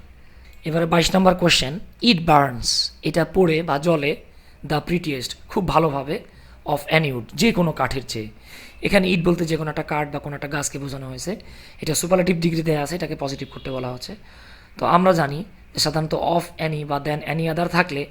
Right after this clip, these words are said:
no other দিয়ে ডিগ্রি করতে হয়। তো খুব সহজে আমরা no other-এর নিয়ম অনুযায়ী বুঝতে পারতেছি। দেখেন, এটার অপশন হচ্ছে সি, "No other wood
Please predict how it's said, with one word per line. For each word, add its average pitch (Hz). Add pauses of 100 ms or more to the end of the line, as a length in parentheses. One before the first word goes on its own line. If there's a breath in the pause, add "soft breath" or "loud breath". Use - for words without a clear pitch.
no 170
other 165
দিয়ে 170 (120)
ডিগ্রি 131
করতে 127
হয়। 120 (580 loud breath)
তো 165
খুব 165
সহজে 196
আমরা 185
no 185
other-এর 175
নিয়ম 160
অনুযায়ী 160
বুঝতে 156
পারতেছি। 139
দেখেন, 151 (720 loud breath)
এটার 156
অপশন 151
হচ্ছে 165
সি, 143
"No 170
other 180
wood 160